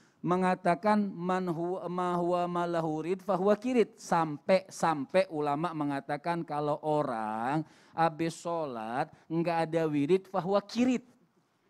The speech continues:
Orang kalau sholat, ini ulama mengatakan bukan saya, orang kalau habis sholat langsung jualan aja nggak ada wirid fahuwa kirit. Artinya seperti, eh, monyet, ketek. Ya.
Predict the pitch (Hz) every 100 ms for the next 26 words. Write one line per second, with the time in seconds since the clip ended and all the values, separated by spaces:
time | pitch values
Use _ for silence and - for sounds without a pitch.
0 | _ _ _ 185 185 175 156 131 127 139
1 | 185 202 - _ _ - 190 185 180 175
2 | 175 165 - 180 160 131 131 - 165 226
3 | 220 208 196 233 180 160 147 - 147 151
4 | 151 165 165 220 220 135 - - - 180
5 | 180 214 220 190 180 175 156 170 - 214
6 | 180 151 151 202 190 165 175 185 196 202
7 | 208 180 170 170 156 147 208 226 - 214
8 | 185 185 220 202 - 208 220 226 - -
9 | _ _ - 165 220 226 208 214 202 180
10 | 208 _ _ 185 190 196 233 247 214 -
11 | 226 - 190 - _ _ _ _ _ _
12 | 139 151